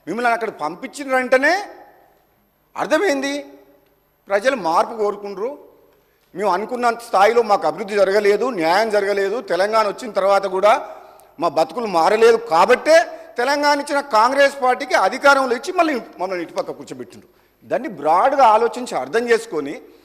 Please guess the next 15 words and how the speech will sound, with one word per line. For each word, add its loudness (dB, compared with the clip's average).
ఇప్పుడు -8
మీరు -4
ప్రతిపక్షంలో -2
ఉండి -6
ఏ 4
విధంగా 2
ఒక -4
ఉత్తమ 2
విమర్శకులుగా -2
ఉండి -4
ఈ -6
ప్రభుత్వానికి 0
ఎట్లా 2
సహకరించాలన్న 2
ఆలోచన 0